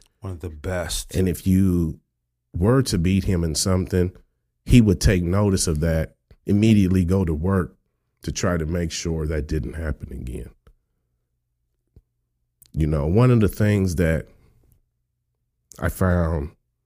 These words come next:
Speaker 2: interesting and special, especially in these times of divisiveness, is that when he passed,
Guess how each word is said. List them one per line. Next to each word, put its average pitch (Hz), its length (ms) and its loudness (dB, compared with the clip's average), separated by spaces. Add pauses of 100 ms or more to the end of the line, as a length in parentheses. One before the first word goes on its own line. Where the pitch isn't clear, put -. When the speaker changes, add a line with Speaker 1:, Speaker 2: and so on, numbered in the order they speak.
(280)
Speaker 2:
interesting 98 1040 2 (140)
and 101 300 4
special, 98 680 0 (600)
especially 101 640 0
in 87 120 -2
these 95 200 -4
times 90 520 0 (500)
of 90 260 0
divisiveness, 78 1120 -4 (640)
is 80 540 2 (520)
that 82 340 2
when 92 180 -2
he 110 160 2
passed, 113 680 0